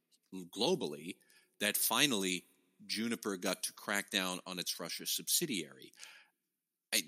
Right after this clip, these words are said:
we don't necessarily know where the,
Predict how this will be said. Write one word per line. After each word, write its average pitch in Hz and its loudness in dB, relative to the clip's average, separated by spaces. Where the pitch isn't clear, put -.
we 120 2
don't 127 4
necessarily 131 8
know 110 4
where 95 0
the, 95 0